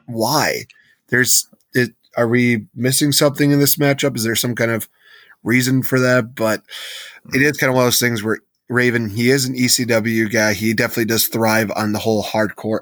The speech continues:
aspect of it. Uh, whenever we see, like, a Ravens, like, Clockwork match, that's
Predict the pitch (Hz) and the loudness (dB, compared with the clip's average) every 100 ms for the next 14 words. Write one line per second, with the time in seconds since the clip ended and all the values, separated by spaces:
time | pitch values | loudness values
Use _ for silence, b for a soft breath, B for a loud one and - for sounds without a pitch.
0 | - 151 143 - 143 131 - 127 123 117 | -2 0 2 0 0 0 0 0 0 -4
1 | B B B B - 135 135 139 135 127 | B B B B -2 0 0 -2 0 0
2 | 123 123 - 117 117 110 101 113 113 110 | 2 2 2 2 0 0 0 2 2 0
3 | 104 92 101 - - 101 110 120 107 117 | 0 -2 -2 -2 -2 -2 -2 -4 -4 -4
4 | 113 110 - - _ 113 113 - - | -2 -2 -2 -4 _ 0 0 0 -2